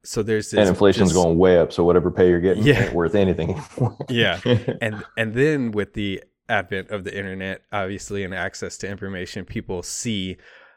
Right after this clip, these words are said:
Speaker 1: the amount of money that C E Os are making and high executives, the amount of money that they're bringing in and the golden parachutes on the way out and all the bad things that they do. Uh,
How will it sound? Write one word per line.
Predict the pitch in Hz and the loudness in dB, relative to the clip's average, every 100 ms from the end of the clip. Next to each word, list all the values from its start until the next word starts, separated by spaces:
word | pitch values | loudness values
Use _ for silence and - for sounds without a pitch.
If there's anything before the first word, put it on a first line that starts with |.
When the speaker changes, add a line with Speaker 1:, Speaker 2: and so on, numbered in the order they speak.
| - | -10
Speaker 1:
the | 113 98 | -4 -4
amount | 101 101 95 | -4 -6 -8
of | 95 | -8
money | 95 90 90 | -8 -8 -8
that | 87 | -8
C | - 104 98 92 | -8 -6 -6 -6
E | |
Os | 92 92 92 | -6 -6 -8
are | 92 | -8
making | 90 90 98 90 87 | -8 -8 -10 -10 -12
and | 82 | -10
high | 95 90 | -8 -6
executives, | 90 95 92 98 92 87 - | -8 -6 -6 -6 -8 -8 -10
the | 90 | -12
amount | 101 107 104 | -10 -8 -8
of | 98 | -8
money | 98 95 | -10 -10
that | 95 90 | -12 -10
they're | 95 98 | -8 -6
bringing | 107 104 104 101 | -6 -6 -6 -6
in | 104 104 | -6 -6
and | 92 87 | -8 -10
the | 90 87 - | -12 -12 -10
golden | 98 107 107 | -8 -6 -6
parachutes | - 101 95 - 107 101 104 | -4 -4 -4 -6 -8 -8 -10
on | 95 | -8
the | 90 | -6
way | 101 98 | -4 -2
out | 101 107 104 - _ - - _ _ | 0 0 -2 -6 _ -20 -20 _ _
and | 110 104 | -8 -6
all | 101 | -6
the | 101 92 | -6 -6
bad | 95 92 104 | -4 -2 -2
things | - 110 107 | -2 -4 -4
that | 110 107 | -4 -2
they | 107 104 | -2 -4
do. | 110 110 110 110 113 _ - _ _ _ - | -4 -2 -2 -4 -6 _ -20 _ _ _ -6
Uh, | 107 95 | -4 -4